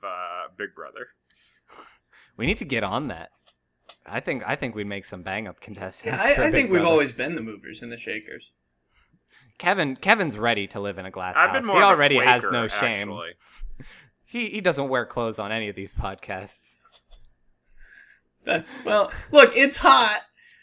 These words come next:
Speaker 1: See,
Speaker 3: This
Speaker 1: our
Speaker 3: room is, like,
Speaker 1: listeners,
Speaker 3: ninety degrees.
Speaker 1: our listeners may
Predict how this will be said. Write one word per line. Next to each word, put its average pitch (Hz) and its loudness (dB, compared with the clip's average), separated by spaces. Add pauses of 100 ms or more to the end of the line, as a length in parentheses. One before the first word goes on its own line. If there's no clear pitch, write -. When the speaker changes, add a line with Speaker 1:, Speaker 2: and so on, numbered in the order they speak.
(380)
Speaker 1:
See, 208 4
Speaker 3:
This 214 6
Speaker 1:
our 196 12
Speaker 3:
room 247 6
is, 190 4
like, 196 10
Speaker 1:
listeners, 196 0
Speaker 3:
ninety 202 6
degrees. 180 4
Speaker 1:
our 175 8
listeners 160 -2
may 151 0